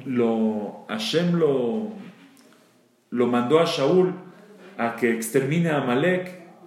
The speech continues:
y Shaul no hizo, no hizo el trabajo, no mató a todo Amalek, no hizo caso a Hashem.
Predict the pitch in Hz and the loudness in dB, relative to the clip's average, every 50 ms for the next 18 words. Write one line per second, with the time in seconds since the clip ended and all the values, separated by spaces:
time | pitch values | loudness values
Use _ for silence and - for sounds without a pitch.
0 | - - - 151 147 - - 160 170 196 220 220 208 196 202 202 202 190 180 - | -20 -12 -10 -8 -6 -2 2 4 6 6 4 4 0 0 0 0 0 0 -2 -2
1 | - 170 156 151 147 - - - 151 156 170 175 175 170 - 151 143 139 139 143 | -2 -2 -2 -2 -4 -8 -10 -6 -2 0 2 2 0 0 0 0 0 0 0 0
2 | 131 131 139 139 139 139 - 127 123 113 - - - - - - 123 139 147 147 | 0 2 2 0 0 -2 -4 -6 -6 -6 -8 -12 -18 -20 -16 -8 -4 -4 -2 0
3 | 147 131 - 139 135 127 - - 127 123 120 113 110 113 117 143 165 165 - - | -2 0 2 2 2 2 2 2 2 2 2 0 0 -2 0 0 0 0 -2 -4
4 | 123 131 135 143 143 139 135 135 - - 131 131 - 127 117 113 - 127 120 117 | -6 -4 -2 0 0 0 0 -2 -4 -6 -6 -4 -4 -4 -4 -2 -2 -2 -2 0
5 | - 113 110 110 - 151 165 | -2 -2 -2 -2 -2 -2 -4